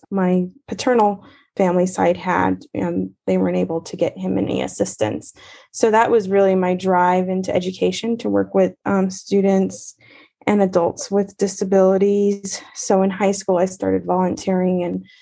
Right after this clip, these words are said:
some of the self-contained special education classes. And then in college, I majored in education as well, and also worked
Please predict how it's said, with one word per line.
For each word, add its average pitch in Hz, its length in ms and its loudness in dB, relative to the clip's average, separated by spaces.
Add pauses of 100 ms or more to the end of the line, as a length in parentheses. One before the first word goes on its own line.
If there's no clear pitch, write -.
(140)
some 202 200 0
of 190 160 2
the 202 360 2
self-contained 190 680 -2
special 180 340 -4
education 185 540 -2
classes. 185 680 -2 (460)
And 190 280 2
then 190 200 4
in 190 160 2
college, 180 640 0
I 185 120 0
majored 180 680 -2 (180)
in 202 140 2
education 180 540 -2
as 190 180 0
well, 185 380 0 (540)
and 180 460 0
also 185 380 2
worked 180 720 -2